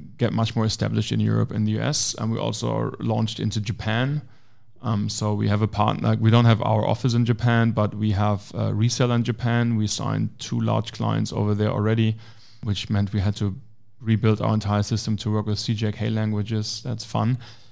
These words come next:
I think this, the next couple of years will be very much about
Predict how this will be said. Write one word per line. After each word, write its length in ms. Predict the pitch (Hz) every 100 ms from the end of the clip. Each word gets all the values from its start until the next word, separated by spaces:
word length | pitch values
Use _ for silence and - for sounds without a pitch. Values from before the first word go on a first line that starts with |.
| -
I 80 | 110
think 420 | - 160 220 - - - -
this, 440 | 120 120 110 -
the 160 | 110 113
next 540 | 117 110 - - -
couple 280 | - 123 123
of 160 | 113 107
years 360 | 104 110 107
will 120 | 107
be 80 | 107
very 280 | 101 107 113
much 280 | 110 110 -
about 580 | 107 107 104 104 -